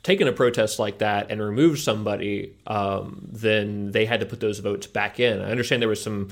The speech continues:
consternation, I think, in Buncombe County where they, they apparently, the, the sta-, uh, local board was doing that, but was sort of, uh, complaining that they, they didn't wanna have to do it, having gone through this whole process to rule that somebody was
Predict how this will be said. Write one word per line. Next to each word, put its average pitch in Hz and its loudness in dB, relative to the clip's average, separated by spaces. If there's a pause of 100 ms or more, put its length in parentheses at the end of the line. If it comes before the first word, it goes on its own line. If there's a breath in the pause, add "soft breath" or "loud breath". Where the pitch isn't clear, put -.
(320 loud breath)
consternation, 120 0
I 104 -2
think, - -4
in 98 -2
Buncombe 113 0
County 104 -2
where 101 -2
they, 101 0
they 98 -2
apparently, 101 0 (300 loud breath)
the, 107 0
the 107 -4
sta-, - -2
uh, 104 0
local 135 4
board 110 4
was 104 0
doing 139 4
that, 110 2
but 107 -2
was 107 -4
sort 110 -4
of, - -6
uh, 101 -2
complaining 113 0
that 101 -4
they, 104 0
they 104 -2
didn't 120 2
wanna 110 2
have 104 -2
to 101 -6
do 120 6
it, 110 4
having 107 -2
gone 110 2
through 107 -4
this 107 -2
whole 107 0
process 110 0
to 107 -4
rule 107 2
that 98 -6
somebody 107 0
was 101 0